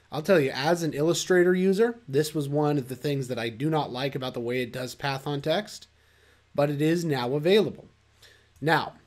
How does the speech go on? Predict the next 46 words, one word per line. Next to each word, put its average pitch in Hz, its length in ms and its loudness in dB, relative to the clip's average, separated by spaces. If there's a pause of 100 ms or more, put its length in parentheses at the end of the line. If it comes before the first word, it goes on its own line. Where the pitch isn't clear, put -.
(280)
if - 120 -10
I 165 140 2
go 233 180 8
ahead 202 380 8
and 165 640 0
delete 156 580 0
that, - 380 -8 (920)
okay, 131 280 -4 (140)
let's 113 300 -12
go 135 180 -2
ahead 139 220 0
and 120 120 -6
zip 123 360 -6
over. 139 420 -2 (320)
Let's - 160 -14
go 127 140 -4
ahead 117 100 -4
and 117 80 -10
bring 123 160 -6
it 147 120 -6
to 170 80 -6
nothing. 180 420 -2 (760)
Now, 156 360 4 (160)
if 156 200 -2
I 147 120 4
want 160 400 2
to 294 80 -4
go 196 240 4
inside 190 440 4
the 131 60 -6
circle, 123 320 -4
notice 156 380 2
this. 185 180 2
I'll 120 80 -6
take 143 300 -4
my 180 140 4
little 202 280 6
letter 233 260 4
A 202 280 2 (640)
and 139 120 -2
I'll 139 120 0
move 147 200 2
it 123 160 -2
inside 240 640 2
the 180 60 -6
circle 180 580 -2